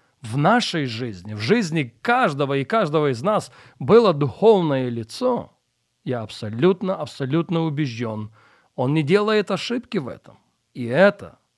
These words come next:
послужит к нашей пользе. Это послужит к нашему благу. И вот здесь можно услышать аргумент, который часто звучит. "Мой пастор Иисус Христос".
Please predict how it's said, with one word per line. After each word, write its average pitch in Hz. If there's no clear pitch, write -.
послужит 135
к -
нашей 117
пользе. 90
Это 196
послужит 151
к -
нашему 135
благу. -
И 269
вот 247
здесь 175
можно 165
услышать 156
аргумент, 143
который 165
часто 208
звучит. 151
"Мой 247
пастор 226
Иисус 202
Христос". -